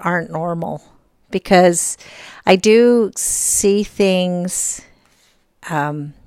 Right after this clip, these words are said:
outside, like Russ said, outside of the norm. And I feel like I'm,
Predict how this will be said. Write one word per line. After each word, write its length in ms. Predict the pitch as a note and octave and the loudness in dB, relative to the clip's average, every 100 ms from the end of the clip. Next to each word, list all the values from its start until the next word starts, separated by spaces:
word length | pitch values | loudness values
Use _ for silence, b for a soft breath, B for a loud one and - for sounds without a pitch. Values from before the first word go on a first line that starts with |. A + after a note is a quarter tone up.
| _ - - | _ -20 2
outside, 640 | F#3 F#3 - F3+ E3 E3 | 2 2 0 4 4 2
like 140 | E3 - | -2 -2
Russ 160 | E3 E3 | -4 -2
said, 260 | - D#3 | 0 0
outside 500 | D#3+ D#3+ - D#3+ D#3 | 0 -4 -2 2 2
of 120 | E3 D#3 | 0 -2
the 120 | E3+ | -4
norm. 480 | D#3+ F3+ F3 F3 F3 B B B B B B B | -2 -2 -2 -2 -6 B B B B B B B
And 180 | F#3 E3+ | 0 2
I 260 | D#3+ D#3+ | 2 0
feel 400 | E3 - G3 F#3+ | -4 -2 2 4
like 220 | F#3 E3 | 4 2
I'm, 260 | E3+ D#3+ - | 0 0 -4